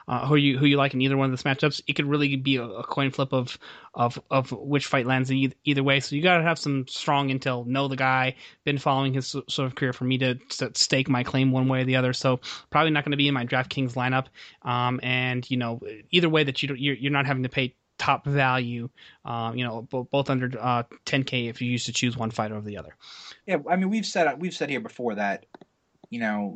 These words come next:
Speaker 2: you sh-, when you're making out your lineup, obviously you're gonna have to take some risks, but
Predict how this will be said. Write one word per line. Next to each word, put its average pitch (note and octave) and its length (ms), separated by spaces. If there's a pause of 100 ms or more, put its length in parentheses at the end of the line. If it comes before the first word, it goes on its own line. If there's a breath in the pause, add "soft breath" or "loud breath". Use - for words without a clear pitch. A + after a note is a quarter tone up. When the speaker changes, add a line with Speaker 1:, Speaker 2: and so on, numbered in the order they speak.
(160)
Speaker 2:
you F3+ 220
sh-, - 320
when C#3 220
you're D3 120
making E3 260
out B2 80
your A#2 140
lineup, A2 380 (460 soft breath)
obviously B2+ 360
you're A#2 80
gonna A#2+ 100
have - 100
to - 60
take A#2 160
some G#2+ 180
risks, A2 520
but G#2 240